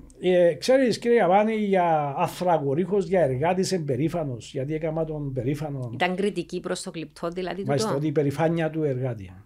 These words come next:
Speaker 1: Και αυτή η κοπέλα, δυστυχώς, από ό,τι αντιλαμβάνομαι, άνοιγε στον χώρο της αριστεράς, που έπρεπε να έχει περισσότερες ευαισθησίες για τον εργάτη. Και η δεύτερη παρατήρηση που μου έκαμε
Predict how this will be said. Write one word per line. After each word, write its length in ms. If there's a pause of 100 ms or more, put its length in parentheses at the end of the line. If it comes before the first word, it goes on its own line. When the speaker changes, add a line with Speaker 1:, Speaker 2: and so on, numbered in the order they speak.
(400)
Speaker 1:
Και 100
αυτή 180
η 40
κοπέλα, 560
δυστυχώς, 720
από 240
ό,τι 100
αντιλαμβάνομαι, 840 (260)
άνοιγε 320
στον 180
χώρο 280
της 140
αριστεράς, 520
που 80
έπρεπε 220
να 100
έχει 180
περισσότερες 720
ευαισθησίες 880 (680)
για 380
τον 360 (880)
εργάτη. 680 (640)
Και 100
η 40
δεύτερη 400
παρατήρηση 560
που 60
μου 160
έκαμε 460